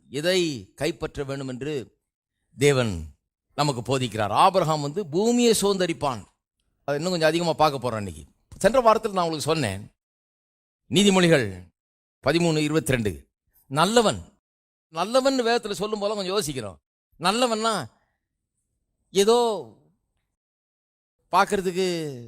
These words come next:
சாதுவா இருக்கிற ஆள் இல்ல. நல்லவன் என்று சொன்னா கொடுக்கிறவன், கொடுக்கிற மனப்பான்மை உள்ளவன் நல்லவன். அப்ப நல்லவன் தன் பிள்ளைகளின் பிள்ளைகளுக்கு சுதந்திரம் வைத்து போகிறான்,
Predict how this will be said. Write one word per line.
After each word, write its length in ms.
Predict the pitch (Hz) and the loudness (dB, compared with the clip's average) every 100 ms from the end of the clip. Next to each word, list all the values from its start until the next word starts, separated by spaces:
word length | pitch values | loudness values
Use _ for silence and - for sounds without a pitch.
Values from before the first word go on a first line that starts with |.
| - - | -16 0
சாதுவா 340 | 180 190 185 | 4 4 4
இருக்கிற 220 | 175 147 143 | 2 2 2
ஆள் 160 | 127 | 2
இல்ல. 160 | 107 90 110 - - _ _ | 0 -4 -8 -16 -20 _ _
நல்லவன் 420 | 135 170 240 262 247 | -2 0 4 4 4
என்று 140 | 196 | -2
சொன்னா 180 | 170 220 | -6 -2
கொடுக்கிறவன், 540 | 190 247 254 240 147 - _ _ _ _ _ _ - | 0 2 4 4 2 -4 _ _ _ _ _ _ -10
கொடுக்கிற 360 | 185 202 202 180 | -6 -4 -2 0
மனப்பான்மை 560 | 156 175 - 156 147 | 0 -2 -2 -4 -2
உள்ளவன் 360 | 131 123 107 92 | -4 -6 -8 -4
நல்லவன். 420 | 110 139 123 90 - _ _ _ _ _ _ - | -4 0 -2 -4 -14 _ _ _ _ _ _ -2
அப்ப 260 | 226 226 208 | -2 0 0
நல்லவன் 500 | 170 214 277 220 208 | 2 2 2 2 -2
தன் 180 | 208 190 | -4 -4
பிள்ளைகளின் 520 | - 240 285 269 254 - | -4 -2 0 -2 -4 -4
பிள்ளைகளுக்கு 540 | 208 226 190 147 180 220 107 80 _ _ _ _ _ _ - | 2 4 4 2 2 2 0 -12 _ _ _ _ _ _ -10
சுதந்திரம் 560 | - 220 240 233 208 180 | -2 4 4 4 2 2
வைத்து 200 | 175 160 | -2 -4
போகிறான், 400 | 147 143 120 | -2 -2 -2